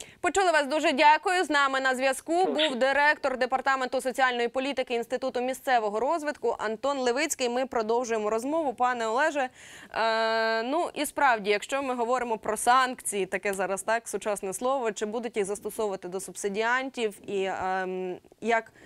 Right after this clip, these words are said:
Speaker 1: наскільки це буде так серйозно, да, для гаманця людей сьогодні?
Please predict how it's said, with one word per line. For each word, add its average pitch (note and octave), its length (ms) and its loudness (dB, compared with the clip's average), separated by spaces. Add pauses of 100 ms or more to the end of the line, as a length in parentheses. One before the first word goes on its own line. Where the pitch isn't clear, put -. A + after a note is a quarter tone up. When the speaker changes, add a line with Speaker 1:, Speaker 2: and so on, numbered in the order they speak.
(180)
Speaker 1:
наскільки A3+ 480 -2
це A3 140 -2
буде G3+ 200 -2
так G3 180 -4
серйозно, G#3 600 0
да, G3+ 220 0
для G3 200 0
гаманця F#3+ 480 -4
людей E3+ 280 -8
сьогодні? - 300 -20